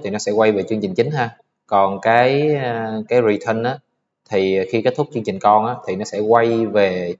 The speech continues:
chương trình trước đó. Tại sao mình gọi nó là quay về chương trình trước đó mà nó không phải là, là kết thúc chương trình con thì nó quay về chương trình chính? Tại sao không phải là quay về chương trình chính? Vì cái lý do là cái chương trình con thứ nhất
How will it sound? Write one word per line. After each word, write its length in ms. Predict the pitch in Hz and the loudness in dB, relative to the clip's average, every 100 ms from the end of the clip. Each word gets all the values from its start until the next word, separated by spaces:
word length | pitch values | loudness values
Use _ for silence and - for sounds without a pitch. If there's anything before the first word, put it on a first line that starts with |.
| _ _ | _ _
chương 340 | 127 120 113 110 | 2 2 2 2
trình 300 | 101 92 90 | 2 0 -2
trước 200 | 127 123 | -2 2
đó. 420 | 117 139 170 - _ _ - | 2 2 -2 -12 _ _ -8
Tại 140 | 87 | -6
sao 200 | 101 110 | 0 0
mình 180 | 110 95 | 0 -4
gọi 220 | 85 92 | -6 -6
nó 140 | 107 120 | -4 -2
là 120 | 95 | 0
quay 280 | 98 110 110 | 2 2 2
về 240 | 101 92 | 0 -2
chương 260 | 92 113 110 | -2 -2 0
trình 260 | 98 90 | -2 -2
trước 160 | 104 127 | -4 0
đó 220 | 123 143 | 2 2
mà 160 | 123 92 | 0 -6
nó 80 | 110 | -2
không 300 | 113 110 110 | -2 -2 -6
phải 180 | - 113 | -8 -4
là, 360 | 113 92 87 - _ _ - | -2 -2 -4 -10 _ _ -10
là 120 | 87 | -6
kết 160 | - 131 | -4 -2
thúc 140 | 147 | -2
chương 100 | 123 | -2
trình 120 | 104 92 | -4 0
con 180 | 107 107 | 0 0
thì 60 | 104 | -4
nó 100 | 113 | -2
quay 240 | 110 104 | 2 2
về 200 | 98 92 | 2 0
chương 180 | 98 107 | -2 -4
trình 140 | 90 90 | -2 0
chính? 220 | 131 214 - _ _ | 0 0 -14 _ _
Tại 100 | 92 | -8
sao 180 | 90 104 | -2 -2
không 120 | 107 | -2
phải 120 | 92 | -4
là 80 | 107 | -2
quay 160 | 104 104 | 0 0
về 120 | 95 | -2
chương 180 | 107 101 | -4 -6
trình 140 | 90 | 0
chính? 220 | 90 151 - _ _ _ | 0 0 -4 _ _ _
Vì 200 | 101 101 | -2 0
cái 100 | 110 | 2
lý 160 | 131 143 | 2 2
do 420 | 127 117 123 139 _ _ _ _ _ | 2 2 0 -4 _ _ _ _ _
là 680 | 101 98 95 92 90 87 85 - _ _ | 0 4 4 4 2 -2 -8 -14 _ _
cái 120 | 139 135 | -2 2
chương 120 | 123 104 | 0 0
trình 120 | 98 | 0
con 300 | 110 110 113 135 | 4 4 2 -2
thứ 60 | |
nhất 180 | 147 | 0